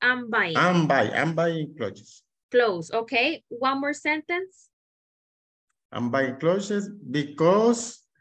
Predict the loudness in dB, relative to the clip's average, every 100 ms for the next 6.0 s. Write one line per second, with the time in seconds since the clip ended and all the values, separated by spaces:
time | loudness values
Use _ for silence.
0 | _ _ _ -4 0 2 0 0 -4 -6
1 | -16 _ _ _ _ _ _ _ _ _
2 | _ -4 -2 0 2 0 -2 -8 -8 -8
3 | -2 -2 -2 -10 -18 _ _ _ _ _
4 | _ -8 -4 -2 0 0 0 _ _ _
5 | -10 -6 -4 -4 -4 -4 -4 -4 -6 -6